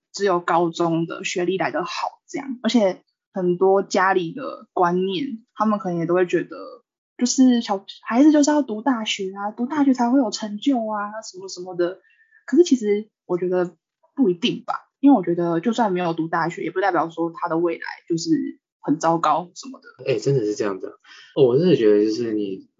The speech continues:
Speaker 2: 大学只是一个，就是有一点加分的东西吧。
Speaker 1: 哦。
Speaker 2: 对啊。那如果你说你大学没有毕业，然后你就是可能高中毕业，可是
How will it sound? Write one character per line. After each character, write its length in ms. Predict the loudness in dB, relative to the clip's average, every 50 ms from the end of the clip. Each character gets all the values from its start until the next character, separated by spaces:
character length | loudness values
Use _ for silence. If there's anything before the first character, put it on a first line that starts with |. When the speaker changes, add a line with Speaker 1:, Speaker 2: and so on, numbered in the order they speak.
| _ _ _ _ _ _ _ _
Speaker 2:
大 220 | -8 -4 -4 -4 -4
学 240 | 2 4 4 4
只 180 | 4 4 -2 -4
是 240 | -2 -4 -2 0 0
一 60 | 0
个， 540 | 2 0 -2 -2 -2 -4 -6 -6 -8 -10 -12 -16 _
就 80 | -2 0
是 140 | 0 0 0
有 180 | 4 4 4
一 60 | 6
点 260 | 6 4 4 2 0 -6
加 300 | -4 -2 -2 0 -2 -4
分 260 | -4 -6 -6 -6 -4
的 320 | -2 -2 -2 -2 -6 -10 _ _ _ _ _
东 220 | -6 -4 -4 -4
西 320 | -4 -6 -8 -8 -10 -12 -12
吧。 160 | -16 -20 -20 -20 _ _ _ _ _ _ _ _ _
Speaker 1:
哦。 580 | 0 2 2 4 2 2 2 0 -4 -8 -10 -12 _ _ _ _ _ _ _ _ _
Speaker 2:
对 120 | -8 -8
啊。 180 | -8 -8 -10 -16 -20 _ _ _ _
那 80 | -10 -4
如 120 | -2 2
果 160 | 4 4 4
你 120 | 4 2 0
说 200 | 0 0 0 0
你 160 | -2 -4 -4
大 200 | -4 -2 -2 -2
学 300 | -2 -2 -2 -2 -2 -4
没 80 | -4
有 160 | -2 -2 -2 -2
毕 160 | -4 -6 -2
业， 140 | -2 -2 -2
然 120 | -4 -6
后 80 | -8 -8
你 60 | -4
就 120 | -2 -2
是 360 | 0 2 2 2 2 2 2 -2
可 80 | -10
能 100 | -18 -20 -16
高 160 | _ -6 -6
中 220 | -4 -4 -6 -8 -8
毕 140 | -8 -8 -8
业， 180 | -8 -10 -12 _
可 80 | _ 0
是 280 | 4 4 4 4 2